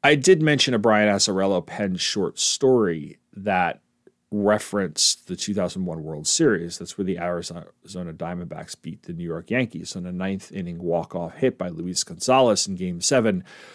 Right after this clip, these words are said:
a dramatic finish to what was a di-, dramatic series. I'm sure that a number of people will say that it was disappointing to see the Diamondbacks win because of the fact that the Yankees were from New York.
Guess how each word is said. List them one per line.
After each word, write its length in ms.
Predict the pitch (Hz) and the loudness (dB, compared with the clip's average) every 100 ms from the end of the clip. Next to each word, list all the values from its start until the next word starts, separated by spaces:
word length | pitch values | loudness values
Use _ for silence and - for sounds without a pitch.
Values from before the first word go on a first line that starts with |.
| - | -6
a 40 | |
dramatic 480 | - 123 120 147 147 | 0 4 6 6 4
finish 320 | - 143 120 - | 4 4 4 0
to 100 | 110 | 0
what 140 | 82 | 2
was 160 | 98 98 | 0 -4
a 40 | |
di-, 300 | - 104 90 | -2 -2 -2
dramatic 480 | - 101 90 85 - | -2 -2 0 -2 -2
series. 640 | - 117 92 82 - - - _ _ _ _ _ _ _ _ _ | 0 0 -2 -6 -8 -8 -10 _ _ _ _ _ _ _ _ _
I'm 200 | 165 185 | 4 4
sure 260 | - 180 | 6 8
that 160 | 156 147 | 8 8
a 100 | 135 | 6
number 360 | 123 120 123 110 | 2 2 2 2
of 80 | |
people 360 | - 107 98 104 | 2 0 2 2
will 140 | 98 | 2
say 300 | 92 - 95 90 | -2 -2 -2 -2
that 180 | 92 | -4
it 80 | 87 | -4
was 140 | 104 104 | -6 -6
disappointing 960 | 135 135 - 139 - 123 120 113 113 | -2 0 0 -2 -4 0 2 2 2
to 80 | 110 | 0
see 300 | - 101 101 | -2 -2 -2
the 160 | 107 117 | -2 -2
Diamondbacks 760 | 110 107 110 107 107 107 - | -2 0 0 0 0 -2 -2
win 220 | 98 98 | -2 0
because 420 | 95 95 104 95 | -2 -4 -6 -6
of 60 | 110 | -4
the 100 | 110 | -4
fact 440 | - 101 95 - | -2 -2 -2 -6
that 140 | - - | -20 -16
the 120 | 90 | -6
Yankees 480 | 98 101 - 120 - | -4 -4 -4 -10 -8
were 80 | 110 | -8
from 320 | - 104 110 | 0 2 2
New 160 | 135 | 0
York. 520 | 127 113 104 107 - | 4 4 6 4 0